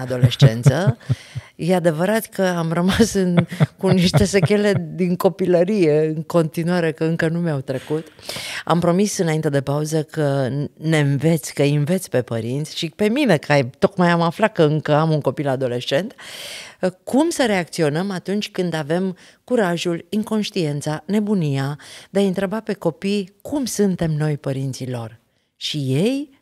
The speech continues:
Speaker 1: ne vor spune adevărul.
Speaker 2: Mhm.
Speaker 1: Și cum fac eu să nu îl fac poster, <laughs> să nu, uh, reacționez agresiv, uh, brutal, uh, să nu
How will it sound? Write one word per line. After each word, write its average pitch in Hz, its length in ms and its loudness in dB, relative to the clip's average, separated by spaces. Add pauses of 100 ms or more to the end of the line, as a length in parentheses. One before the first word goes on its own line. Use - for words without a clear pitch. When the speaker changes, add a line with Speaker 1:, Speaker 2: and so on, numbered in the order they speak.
Speaker 1:
ne 156 120 -8
vor 123 180 -4
spune 190 480 -4
adevărul. 123 680 -2
Speaker 2:
Mhm. 117 500 4 (380)
Speaker 1:
Și - 180 -6
cum 294 240 2
fac 220 300 0
eu 139 460 -4 (380)
să - 240 0
nu 196 520 2 (720)
îl 156 180 -2
fac - 280 -8
poster, 190 580 -4 (320)
<laughs> - 340 -16
să - 440 4 (160)
nu, 208 300 0 (460)
uh, 165 340 0
reacționez 156 1000 -2
agresiv, 151 800 -6 (180)
uh, 147 280 -4
brutal, 156 580 -4 (580)
uh, 160 180 -4
să 165 200 -4
nu 180 560 -2